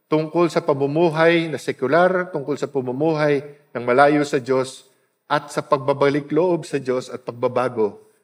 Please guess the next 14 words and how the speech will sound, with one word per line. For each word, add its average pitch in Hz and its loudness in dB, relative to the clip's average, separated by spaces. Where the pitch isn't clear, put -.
ng 117 -8
direksyon 113 -4
ng 104 -8
buhay 101 -4
ko. 90 -10
Yung 135 -10
tinatawag 165 2
nilang 156 0
one 143 2
eighty, 135 -4
hindi 147 0
three 143 0
sixty, 143 0
ha? 98 0